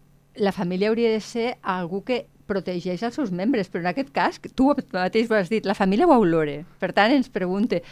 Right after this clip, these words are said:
Hi ha un punt aquí com de, com, hi ha un punt de dolenteria, no? De dir, a veure, ara els hi preguntaré, això m'ho han fet a mi,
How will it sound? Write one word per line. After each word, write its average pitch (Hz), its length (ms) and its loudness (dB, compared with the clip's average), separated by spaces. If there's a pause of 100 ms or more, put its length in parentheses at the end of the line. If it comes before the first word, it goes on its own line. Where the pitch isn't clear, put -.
(320)
Hi 185 140 -2
ha 202 40 4
un 320 120 0
punt 320 200 2
aquí 320 220 -4
com 330 300 0
de, 170 320 -4 (520)
com, 175 140 -2 (340)
hi - 180 -10
ha 202 60 2
un 208 80 -2
punt 320 300 0
de 185 340 2
dolenteria, 190 840 4
no? 190 120 0
De 214 220 2
dir, 185 420 -2
a 190 140 0
veure, 262 560 0 (180)
ara 294 200 4
els 403 100 0
hi 339 60 2
preguntaré, 226 560 -2
això 196 100 -10
m'ho 180 80 -2
han 156 80 -2
fet 147 140 -6
a 139 40 -2
mi, 151 140 0